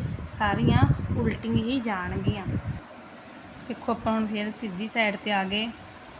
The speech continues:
ਇੱਥੇ ਆਪਾਂ ਨੇ ਪਹਿਲਾਂ ਪੰਜ ਕੁੰਡੇ ਘਟਾਏ, ਫਿਰ ਆਪਾਂ ਨੇ ਚਾਰ ਘਟਾਏ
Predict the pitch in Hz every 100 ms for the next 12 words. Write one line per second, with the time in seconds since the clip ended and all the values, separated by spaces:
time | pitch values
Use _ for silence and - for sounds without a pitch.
0 | 233 220 - 220 - 208 208 214 214 208
1 | 220 233 233 202 190 208 202 202 196 220
2 | 214 202 220 220 226 226 - 202 190 190
3 | 180 220 220 220